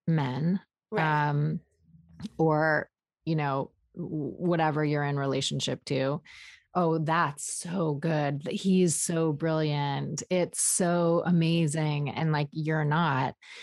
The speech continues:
Speaker 1: And then seeing, uh, over time and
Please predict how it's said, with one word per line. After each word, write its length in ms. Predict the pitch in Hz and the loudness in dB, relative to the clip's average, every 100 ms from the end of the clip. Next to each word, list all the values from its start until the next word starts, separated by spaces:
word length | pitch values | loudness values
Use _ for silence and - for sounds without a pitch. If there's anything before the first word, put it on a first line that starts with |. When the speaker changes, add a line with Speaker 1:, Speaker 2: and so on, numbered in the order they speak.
| - - | -10 0
Speaker 1:
And 120 | 170 | 4
then 300 | 165 160 160 | 4 4 0
seeing, 920 | - - - 220 214 151 147 156 185 - _ _ _ _ _ | -2 0 0 4 4 4 2 2 0 -2 _ _ _ _ _
uh, 340 | - - - - | -8 -8 -8 -4
over 260 | 180 165 160 | -2 0 -2
time 600 | - 151 143 147 170 165 | -2 -2 0 2 2 2
and 200 | 156 | 2